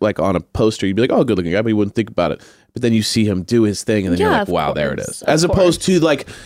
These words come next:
Speaker 1: mo-, more what I'm getting at is, like, the Chris Hemsworths are, like, the, you see them and you go, "Oh my God," and then, like,
Speaker 2: Yeah.
Speaker 1: I wouldn't really necessarily say that, like,
Speaker 2: I don't find him to
Speaker 1: their
Speaker 2: be
Speaker 1: on-screen
Speaker 2: sparkly.
Speaker 1: personalities
Speaker 2: I don't find him
Speaker 1: change
Speaker 2: to be
Speaker 1: whether you fi-,
Speaker 2: sparkly.
Speaker 1: you know what I mean?
Speaker 2: Even though, remember, I did,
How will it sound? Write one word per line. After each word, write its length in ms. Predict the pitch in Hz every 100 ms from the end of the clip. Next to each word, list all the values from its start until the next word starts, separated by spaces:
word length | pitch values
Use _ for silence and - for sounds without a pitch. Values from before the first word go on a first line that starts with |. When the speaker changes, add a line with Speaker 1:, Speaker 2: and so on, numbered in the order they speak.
| - -
Speaker 1:
mo-, 360 | 107 131 160 196
more 220 | 160 185
what 120 | 208
I'm 100 | 185
getting 260 | 139 143 143
at 100 | 127
is, 100 | 117
like, 180 | 117 - - -
the 80 | 123
Chris 260 | - 156
Hemsworths 640 | - 123 110 98 76 - -
are, 100 | 127
like, 160 | 131 123
the, 80 | 135
you 180 | 120 113
see 360 | - - 226
them 200 | 202 131 123
and 80 | 120
you 60 |
go, 180 | 113 113 -
"Oh 160 | 143
my 220 | 139 131 110
God," 520 | - 120 127 117 110
and 140 | -
then, 140 | 120 127
like, 140 | 120
Speaker 2:
Yeah. 240 | 208 214 208
Speaker 1:
I 80 | 131
wouldn't 280 | 135 147 123
really 200 | 127 123
necessarily 680 | 117 117 117 - - 113 107
say 180 | 117
that, 100 | 107 85
like, 160 | 95 - -
Speaker 2:
I 60 | 262
don't 120 | 277
find 200 | 262 240
him 100 | 220
to 40 | 220
Speaker 1:
their 120 | 147
Speaker 2:
be 60 |
Speaker 1:
on-screen 480 | 135 143 - 214 160 147
Speaker 2:
sparkly. 80 | 143
Speaker 1:
personalities 640 | 147 131 127 123 123 117
Speaker 2:
I 100 | 226
don't 180 | 226 220
find 160 | 226
him 60 | 147
Speaker 1:
change 260 | 135 127 113
Speaker 2:
to 40 |
be 40 | 117
Speaker 1:
whether 220 | 110 113
you 60 |
fi-, 140 | 107 104
Speaker 2:
sparkly. 220 | - -
Speaker 1:
you 60 | 135
know 80 | 123
what 60 |
I 40 | 120
mean? 200 | 117 131
Speaker 2:
Even 200 | 277 294
though, 100 | 285
remember, 360 | 262 247 240 254
I 120 | 233
did, 320 | 226 214 208